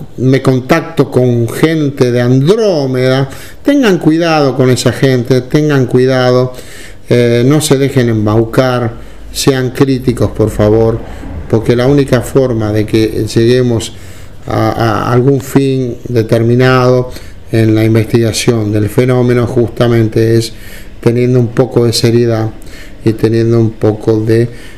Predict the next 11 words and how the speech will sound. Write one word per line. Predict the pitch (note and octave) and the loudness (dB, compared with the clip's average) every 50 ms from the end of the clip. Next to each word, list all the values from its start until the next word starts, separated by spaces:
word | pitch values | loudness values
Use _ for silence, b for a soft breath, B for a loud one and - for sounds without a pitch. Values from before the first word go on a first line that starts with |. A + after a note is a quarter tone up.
| B B B | B B B
eh, | - G#2 G2+ G2 F#2+ F#2 F#2 F#2 A2+ | -2 -2 0 0 -2 -2 -4 -6 -8
como | - - A2+ A2 G#2+ | -4 -2 0 0 2
dice, | A2+ A#2 - - B2 | 0 0 2 0 0
de | A#2 A2+ A2 | 2 0 0
cautela, | - - G#2+ G#2 G#2+ - - D3 C#3+ A#2+ G#2 F#2 F2+ F#2 | 0 2 0 0 0 2 2 2 2 0 -4 -8 -8 -6
¿no? | F2+ G#2+ B2+ D#3+ F3+ - - - - - | -2 0 2 2 0 -2 -6 -14 -12 -8
Con | - G#2+ A2 | -6 -4 -2
respecto | A2 A2 - A#2 A2 G#2+ - - | -2 -2 0 0 -2 0 0 0
a | G#2+ G#2+ | 0 0
este | G2+ - - G#2 | -2 -2 -6 -8
tema. | G2+ - - - - | -8 -8 -10 -12 -12